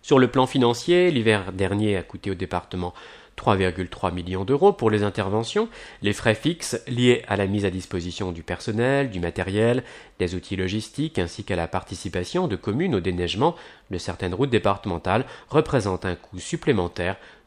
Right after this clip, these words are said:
tout aussi important. Conseil aux conducteurs pour l'hiver. Il est bon de rappeler quelques éléments de bon sens.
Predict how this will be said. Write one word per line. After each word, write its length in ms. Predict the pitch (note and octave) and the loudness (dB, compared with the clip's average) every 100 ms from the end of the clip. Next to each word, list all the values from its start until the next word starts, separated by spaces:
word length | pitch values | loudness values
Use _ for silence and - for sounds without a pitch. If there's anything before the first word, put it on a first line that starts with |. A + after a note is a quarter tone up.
| - | -10
tout 220 | F3+ - | -8 -4
aussi 340 | F2 - C#3 - - | -6 -6 -10 -10 -4
important. 500 | F3 - A2+ - - _ _ _ _ _ _ _ _ _ _ _ _ _ _ _ _ _ _ _ _ _ _ _ _ _ _ _ _ - | -2 -2 -6 -6 -10 _ _ _ _ _ _ _ _ _ _ _ _ _ _ _ _ _ _ _ _ _ _ _ _ _ _ _ _ -4
Conseil 560 | D#3+ C#3+ - D3 E3 | -2 0 2 4 4
aux 60 | D3+ | 2
conducteurs 580 | C#3+ C3+ A#2+ - G#2 - | 2 0 0 2 2 2
pour 140 | G2 | -2
l'hiver. 420 | F#2 F2 E2+ F2 - - - - - | 0 -2 -2 -6 -12 -20 -20 -8 0
Il 120 | D#3+ | 4
est 60 | E3 | 8
bon 140 | G#3+ | 8
de 60 | B2 | 6
rappeler 300 | A#2+ C#3+ E3 | 4 4 4
quelques 400 | G#2+ - F#2+ F2+ | 2 2 -2 0
éléments 300 | F#2+ G2 G2+ | 0 0 -2
de 60 | |
bon 200 | F2 F2 | -4 -6
sens. 500 | - D#2 - - - | -8 -12 -12 -18 -20